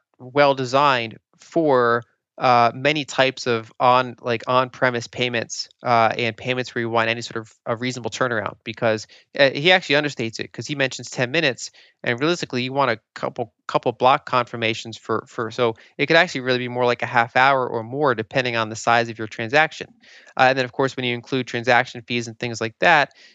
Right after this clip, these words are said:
obviously Bitcoin base layer transactions are not great for buying coffee. Uh, now, I, I would contend that, you know, it is actually more cost effective than many types of international wire transfers.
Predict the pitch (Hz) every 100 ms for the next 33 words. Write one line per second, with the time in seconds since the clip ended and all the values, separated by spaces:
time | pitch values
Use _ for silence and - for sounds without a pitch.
0 | _ - 135 131 131 120 139 - 131 117
1 | 123 123 - 123 117 - 117 117 120 120
2 | 120 113 107 113 113 110 113 113 - 110
3 | 110 107 104 123 127 - - - _ _
4 | _ - 131 131 139 135 139 143 151 135
5 | 139 147 127 160 143 127 - 131 120 135
6 | 151 135 131 131 117 _ _ - 127 139
7 | 139 139 - 131 135 139 135 127 127 123
8 | 120 123 120 113 - 123 117 - 123 -
9 | 120 120 117 117 127 123 - 123 117 123
10 | 113 113